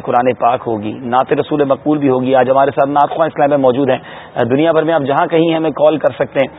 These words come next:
آج بڑی رات، ہم چاہتے ہیں کہ آپ کی زیادہ سے زیادہ کالز اور میسجز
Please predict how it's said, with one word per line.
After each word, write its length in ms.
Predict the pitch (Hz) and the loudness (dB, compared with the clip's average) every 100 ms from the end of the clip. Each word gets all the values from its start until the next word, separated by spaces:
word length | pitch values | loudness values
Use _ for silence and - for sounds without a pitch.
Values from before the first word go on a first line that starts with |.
| - - | -20 -4
آج 180 | 135 147 | 0 2
بڑی 240 | 127 151 | 4 4
رات، 360 | 165 147 135 - | 6 6 4 0
ہم 140 | 156 | -4
چاہتے 300 | 165 139 127 | 2 0 2
ہیں 80 | 147 | -2
کہ 120 | 123 - | -2 -2
آپ 260 | 139 143 - | 0 0 0
کی 100 | 151 | -4
زیادہ 380 | 113 151 156 175 | 2 4 4 2
سے 80 | 170 | 0
زیادہ 260 | 135 143 139 123 | 2 2 2 -2
کالز 320 | 131 135 127 110 - - - | 2 2 0 -6 -18 -20 0
اور 180 | 143 131 | 2 4
میسجز 520 | 120 139 170 143 139 | 2 2 2 0 0